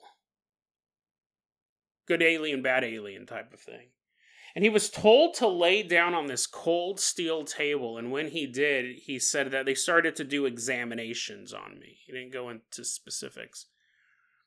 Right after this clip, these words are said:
But they begin to examine me. I, I would imagine it was nothing too invasive, because <laughs> otherwise you would be screaming at the hypnotist's office. You're like, "My eyes, my eyes.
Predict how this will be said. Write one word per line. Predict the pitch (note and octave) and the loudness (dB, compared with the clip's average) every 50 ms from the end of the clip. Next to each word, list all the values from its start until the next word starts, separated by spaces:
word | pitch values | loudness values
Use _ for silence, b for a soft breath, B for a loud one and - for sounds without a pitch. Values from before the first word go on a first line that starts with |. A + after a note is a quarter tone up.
| _ _ _ _ _ _ _ _ _ _ _ _ _ _ _ _ _ _ _ _ _ _ _ _ | _ _ _ _ _ _ _ _ _ _ _ _ _ _ _ _ _ _ _ _ _ _ _ _
But | - C#3 | -8 -4
they | C#3+ C3+ | -4 -4
begin | B2 B2+ C#3 C3+ D#3 E3 D#3 | -4 -4 -6 -4 -4 -4 -4
to | D#3 D#3+ C#3+ | -4 -6 -6
examine | A#2+ A#2+ A#2 B2+ A#2+ A#2+ C3 C3 B2 A#2 A2 G#2+ | -6 -4 -4 -4 -4 -2 -2 -2 -2 -4 -6 -8
me. | G#2+ G#2+ - | -10 -10 -6
I, | - F3 F#3+ F#3+ G3 | -2 -2 2 6 6
I | A3+ | 6
would | A#3+ C4+ | 8 8
imagine | C4 B3 B3+ B3+ B3+ - A3+ A#3 | 6 10 12 10 10 10 6 0
it | G#3 | 0
was | F#3 D3+ | 0 0
nothing | E3+ F#3+ F3+ - - F3 D3+ D3 C#3 C#3 | 2 2 2 2 2 0 0 0 -4 -4
too | - - - F3+ F3+ F#3 F3+ E3+ | -6 -2 4 6 6 6 8 6
invasive, | D#3+ C#3 B2+ C3 B2+ B2 - - C#3+ B2+ | 4 2 0 -2 -2 -2 -2 -4 -6 -6
because | E3 - - D3 - - - | -6 -4 0 2 2 2 2
<laughs> | - | 0
otherwise | C#4 - - - - D#4 D4+ C4+ C4+ | -2 -4 -2 6 10 10 10 10 10
you | C#4 C#4 C4+ | 6 2 0
would | A#3 - | 0 -2
be | - C4 | -2 -2
screaming | - - - - - G#3+ G#3+ A#3 A#3 A#3+ A3+ A3+ | 0 -2 -2 -2 0 2 4 4 6 6 6 4
at | G#3+ F#3+ | 4 4
the | E3+ | 2
hypnotist's | F3 G#3+ A#3 A#3 G#3+ - G#3 E3 D#3+ | 0 0 0 0 0 0 0 2 4
office. | F3+ E3+ F3 F#3 F3 - | 4 4 4 2 0 -2
You're | G#3+ G#3+ | 0 2
like, | A3 A3 G#3+ | 2 2 2
"My | A3+ A#3 A#3 A#3+ B3+ | 2 2 2 4 4
eyes, | B3+ B3 A#3+ G#3+ F#3+ | 4 4 4 2 0
my | A3+ A#3 A#3 B3 | -2 -2 0 0
eyes. | B3+ B3 A#3+ A3 - - | 2 2 0 0 -2 -6